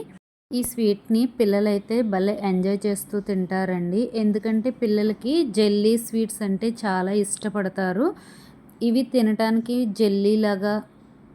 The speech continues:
నోట్లో పెట్టుకుంటే కరిగిపోయేలా ఉంటుందండి ఈ స్వీట్ అయితే, అంత బాగుంటుందన్నమాట. మనం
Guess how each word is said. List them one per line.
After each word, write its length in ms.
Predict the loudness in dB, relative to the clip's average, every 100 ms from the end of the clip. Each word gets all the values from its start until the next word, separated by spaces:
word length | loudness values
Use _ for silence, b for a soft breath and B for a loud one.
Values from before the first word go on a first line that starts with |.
| -20 -20 -20 -2
నోట్లో 340 | 0 2 0 -2
పెట్టుకుంటే 540 | -2 -4 -4 -2 -2
కరిగిపోయేలా 840 | -2 0 2 0 0 0 2 0 0
ఉంటుందండి 680 | 0 0 0 0 0 0
ఈ 80 | 0
స్వీట్ 360 | -2 -2 -2 -2
అయితే, 300 | -2 -2 -6 -4
అంత 280 | -2 -2 0 -2
బాగుంటుందన్నమాట. 1080 | 0 0 -2 -2 0 2 2 0 -2 -2 -2 -4 B B B B -16 -8 -8 -4
మనం 240 | 2 2